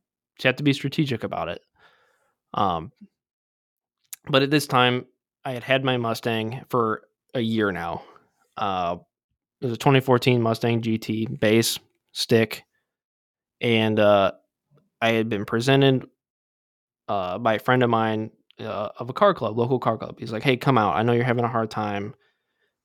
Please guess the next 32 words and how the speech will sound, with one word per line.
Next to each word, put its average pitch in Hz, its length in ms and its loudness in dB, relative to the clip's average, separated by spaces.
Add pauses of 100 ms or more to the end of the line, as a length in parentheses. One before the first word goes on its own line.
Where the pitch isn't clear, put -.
(280)
Come 127 140 0
hang 113 160 2
out 92 140 -6
with - 140 -14
us." - 180 -16 (580)
I'm - 60 -14
like, 160 120 0
"All 170 80 2
right, 165 180 4
sure, 151 180 0
whatever." 120 440 -4 (1300)
Went 143 160 4
to 147 80 0
the 143 100 6
first, 143 340 2 (220)
you 143 120 2
know, 127 120 4
little 123 160 4
meetup. 123 400 4 (340)
I 113 140 -6 (140)
fell 110 200 2
in 110 100 -4
love. 80 360 -12 (840)
Like, 110 360 -8 (240)
I, 110 260 2 (120)
I 110 240 -6
found 123 340 4
a 123 60 4
group 127 260 0
of 123 120 -4
people 117 380 -2
that 113 220 -6